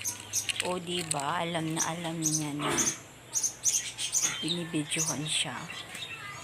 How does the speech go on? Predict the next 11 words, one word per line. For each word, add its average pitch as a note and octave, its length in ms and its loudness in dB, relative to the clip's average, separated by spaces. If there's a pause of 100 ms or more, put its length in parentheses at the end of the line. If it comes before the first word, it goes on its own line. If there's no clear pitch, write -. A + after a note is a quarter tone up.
(560)
Mm. A3 480 -4 (960)
Oh, G#3 640 2
sarap. F3 1120 4 (800)
May F3 80 0
saging G3 640 10
yan, B3+ 560 10
may F#3 160 4
sugar. A#3 880 10 (2250)
Mm. F#3+ 640 2 (1700)
Okay, D#4+ 240 10
guys. C4+ 880 12